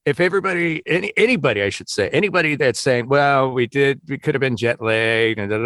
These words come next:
da. New York flew the same time we did. We both came in on the same time.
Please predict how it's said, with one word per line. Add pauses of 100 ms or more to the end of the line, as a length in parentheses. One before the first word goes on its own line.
(100)
da. (180)
New
York
flew
the
same
time
we
did. (760)
We
both
came
in (180)
on
the
same
time.